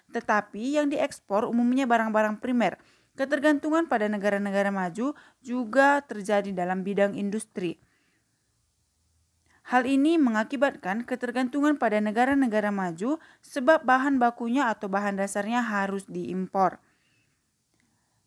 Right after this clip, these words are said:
Yang keempat, pasar dan informasi yang sempurna. Keberadaan pasar di negara berkembang juga memberi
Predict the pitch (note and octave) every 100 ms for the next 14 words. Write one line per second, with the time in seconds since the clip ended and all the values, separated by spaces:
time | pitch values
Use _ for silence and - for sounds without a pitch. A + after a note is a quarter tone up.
0 | _ G3 G3+ G3+ G3+ F#3+ G#3 D4 - _
1 | _ _ _ C4+ C4+ C4+ C#4+ D4 G3 G3+
2 | F3+ G#3+ G3+ G#3 G#3 G#3+ A#3 B3 A3+ F3+
3 | F#3 - F#3+ F#3 A3+ G#3+ F3 - _ _
4 | _ _ _ _ _ _ _ _ _ _
5 | C4+ A#3 D4+ D4 D4+ D4+ E4+ F#4 A#3 A3+
6 | A#3 A3 G3+ F#3 F#3+ F#3+ F#3+ G3 G#3+ F3
7 | F3 B3 A3 B3 C#4 C#4 C4 C#4